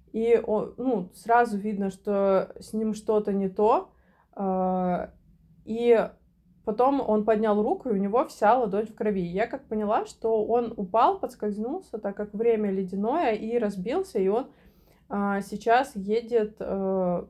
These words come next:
ну, до больницы. И на самом деле, э, это стало для меня таким, наверное,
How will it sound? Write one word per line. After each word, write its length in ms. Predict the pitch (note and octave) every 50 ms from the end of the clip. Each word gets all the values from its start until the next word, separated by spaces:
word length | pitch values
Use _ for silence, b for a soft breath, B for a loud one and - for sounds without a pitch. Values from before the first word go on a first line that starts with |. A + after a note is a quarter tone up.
| - -
ну, 320 | B3+ C4+ C4 G3+ F3 F3+ - _ -
до 100 | G3 G#3+
больницы. 760 | G#3 A3 A3+ A#3 A3+ A3+ A3+ G#3+ G3+ G#3 - - D#3+ - - - _ _ _ _ _ _ _ _ _ _ _ _
И 300 | - A3+ A#3+ B3 B3 B3+
на 140 | A#3+ A#3 A#3
самом 500 | A#3 - B3 A#3+ D4 F#4 G4 F4+ D#4 C4+
деле, 800 | - - A#3+ A#3+ A3+ A3 A3 G#3+ G#3 G3+ G3 F#3+ F#3+ F#3+ F3+ - -
э, 320 | G3+ G3 G3 F#3+ F3+ F3+ -
это 220 | G#3+ G#3 G#3+ A3+
стало 480 | G#3+ - - A#3 A3+ A3+ A3 G#3+ G3+ F#3+
для 160 | F#3 F#3+ G3
меня 760 | G3 G#3 G#3 G#3 G#3 G#3+ G3+ G3+ G3+ F#3+ F3+ F3 E3+ - - - - _
таким, 400 | A3 G#3 - - A#3 A#3 A3 G#3+
наверное, 600 | G3+ F#3+ F#3+ G3 G3+ G3 G3+ F#3+ F#3 F3+ F3+ F3+